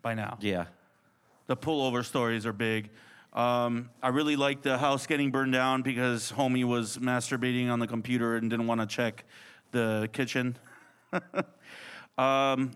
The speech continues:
Speaker 1: what else is one of my favorites? I, I think your mom's story is one of my favorites.
Speaker 2: Thank you.
Speaker 1: And you told it twice. And the second time you told, I think you told it twice because you didn't catch the, uh, you didn't get to record it
Speaker 2: On
Speaker 1: the
Speaker 2: the
Speaker 1: first time,
Speaker 2: podcast,
Speaker 1: so you
Speaker 2: yeah.
Speaker 1: did it again for the second time.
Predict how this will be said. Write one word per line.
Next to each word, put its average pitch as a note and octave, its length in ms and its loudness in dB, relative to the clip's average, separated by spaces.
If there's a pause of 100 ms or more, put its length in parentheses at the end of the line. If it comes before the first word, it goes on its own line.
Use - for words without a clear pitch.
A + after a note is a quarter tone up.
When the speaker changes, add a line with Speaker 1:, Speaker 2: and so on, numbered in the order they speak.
(140)
Speaker 1:
what D3+ 180 0
else F3 180 0
is D3 140 -4
one D3 140 2
of C3 60 0
my A#2+ 140 2
favorites? A2 580 -4 (140)
I, D#3+ 180 2 (160)
I D3 120 2
think F#3 220 -2
your E3+ 140 0
mom's D#3+ 340 0
story G#2+ 380 -2
is G#2 160 -4
one A2+ 120 0
of G#2 60 -2
my G#2+ 120 -2
favorites. G2 560 -10 (720)
Speaker 2:
Thank F#2 180 -12
you. E2 120 -14 (220)
Speaker 1:
And C#3+ 120 2
you D3 80 0
told D#3 240 0
it D3 80 0
twice. B2+ 640 0 (1120)
And A#2+ 140 -2
the A#2+ 80 0
second F3+ 320 0
time D#3+ 260 2
you C#3 80 -2
told, D3 240 -4
I C#3+ 40 -2
think F3+ 120 -6
you F3 80 -8
told E3 220 0
it D3 80 -4
twice D#3 260 0
because C3 220 -4
you C3 60 0
didn't C3+ 180 0
catch C3+ 340 -2
the, A#2+ 200 -2
uh, G#2+ 180 -2 (520)
you B2+ 60 -4
didn't C#3 140 2
get C#3 100 0
to D3 100 -2
record C3+ 380 -2
it B2 60 -2
Speaker 2:
On G#2+ 60 0
Speaker 1:
the G2 60 0
Speaker 2:
the - 60 -4
Speaker 1:
first G2+ 240 2
time, A2 200 0
Speaker 2:
podcast, - 40 -4
Speaker 1:
so F#2 80 0
you F#2+ 80 2
Speaker 2:
yeah. F2+ 80 -6 (140)
Speaker 1:
did D3+ 120 0
it C3+ 80 0
again B2+ 280 0
for B2+ 80 -2
the A2+ 80 -4
second C#3+ 260 -2
time. A2+ 320 0